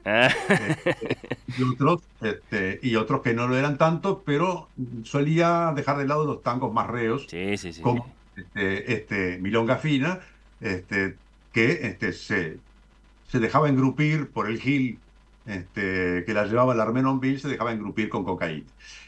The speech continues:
Speaker 2: El Armenonville, por supuesto, un cabaret de los más <clears throat> notorios
Speaker 1: Sí.
Speaker 2: de esa época en, en, en Buenos Aires.
Speaker 1: ¿Y, y hasta
Speaker 2: Y
Speaker 1: qué
Speaker 2: el
Speaker 1: punto, Rafael, eh, es más linda esa rima, eh, Gil con Armenonville,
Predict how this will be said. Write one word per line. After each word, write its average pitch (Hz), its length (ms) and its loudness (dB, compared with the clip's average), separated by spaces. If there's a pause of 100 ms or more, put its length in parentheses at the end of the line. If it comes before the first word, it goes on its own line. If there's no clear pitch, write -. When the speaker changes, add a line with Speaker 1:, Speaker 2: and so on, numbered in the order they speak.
(100)
Speaker 2:
El 104 120 -4
Armenonville, 131 580 4
por 139 140 -4
supuesto, 120 600 -2 (140)
un 90 100 -6
cabaret 101 460 0
de 120 100 0
los 85 140 -4
más 98 400 -4 (320)
<clears throat> - 260 -2
notorios 117 680 2
Speaker 1:
Sí. 104 80 -4
Speaker 2:
de 101 380 0 (720)
esa 101 200 0
época 101 300 0
en, 82 180 -6
en, 85 340 -6
en 85 140 -6
Buenos 104 240 0
Aires. 143 300 2 (140)
Speaker 1:
¿Y, 131 160 6
y 123 180 4
hasta 131 180 6
Speaker 2:
Y 127 40 4
Speaker 1:
qué 147 80 6
Speaker 2:
el 160 80 4
Speaker 1:
punto, 175 340 6
Rafael, 135 600 4
eh, 110 500 2
es 131 80 4
más 127 180 4
linda 127 260 2
esa 101 180 0
rima, 127 500 2 (100)
eh, 95 260 -4
Gil 127 260 0
con 104 180 -2
Armenonville, 117 720 0